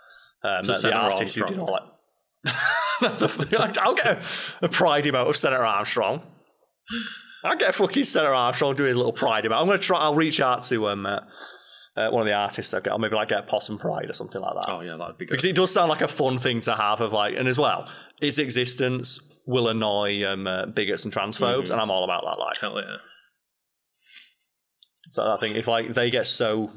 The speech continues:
Speaker 2: triggered by just looking at a flag with a rainbow on it, it's like, why do you hate fun? Why do you hate colour?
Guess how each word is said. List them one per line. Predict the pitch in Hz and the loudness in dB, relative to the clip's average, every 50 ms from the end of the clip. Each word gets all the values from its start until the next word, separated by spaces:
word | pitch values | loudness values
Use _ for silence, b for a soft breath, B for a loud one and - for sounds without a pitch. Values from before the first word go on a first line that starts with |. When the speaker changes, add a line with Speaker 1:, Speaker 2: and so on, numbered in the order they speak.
| - - - | -20 -10 -6
Speaker 2:
triggered | - - 113 104 - 110 104 104 101 - | -2 0 0 0 0 -2 -4 -4 -4 -2
by | 95 95 95 | -2 -2 0
just | 98 95 - | -2 -4 -4
looking | 101 95 - - - 98 92 | -4 -6 -6 -4 -8 -6 -4
at | 98 - | -4 -4
a | 101 | -4
flag | - - - 92 92 92 | -4 -4 -4 -4 -2 -2
with | 110 101 | 0 -2
a | 101 | 0
rainbow | 95 90 92 101 98 95 95 | -2 -2 -4 -2 -4 -2 -2
on | 92 92 90 92 - | -2 -2 -2 -4 -4
it, | - - _ - | -6 -10 _ -12
it's | - - | -10 -6
like, | - 101 - - - - 285 226 | -4 -4 -4 -6 -8 -12 -14 -8
why | 139 117 110 127 | -4 -2 -2 0
do | 131 147 | 0 -2
you | 143 | -2
hate | 127 110 104 - | -2 -2 -4 -4
fun? | - - 95 90 107 - _ _ _ _ _ _ _ _ - | -6 -6 -8 -8 -8 -16 _ _ _ _ _ _ _ _ -6
Why | 113 113 107 110 | -2 -2 -2 0
do | - 110 | 0 -2
you | |
hate | 101 95 95 - | -2 -2 -4 -4
colour? | 110 - - - | -6 -6 -6 -6